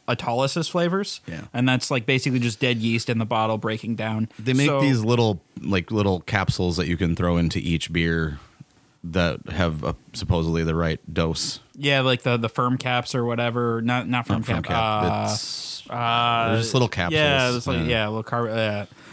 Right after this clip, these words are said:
Speaker 1: Um, but basically, when, when you, when you look at your beer in the bottle, it should have a light dusting of yeast on the bottom, not a big old cake.
Speaker 2: Yeah, not a chunk, no,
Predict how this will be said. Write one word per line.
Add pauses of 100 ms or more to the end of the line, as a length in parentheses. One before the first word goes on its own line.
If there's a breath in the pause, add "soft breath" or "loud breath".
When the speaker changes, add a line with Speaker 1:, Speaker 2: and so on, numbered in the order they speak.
(120)
Speaker 1:
Um, (220)
but (380)
basically, (600 loud breath)
when,
when
you,
when
you
look
at
your
beer (260)
in
the
bottle, (800)
it
should
have
a
light
dusting (340 soft breath)
of
yeast
on
the
bottom, (360 loud breath)
not
a
big
old
cake.
Speaker 2:
Yeah, (120)
not
a
chunk,
no,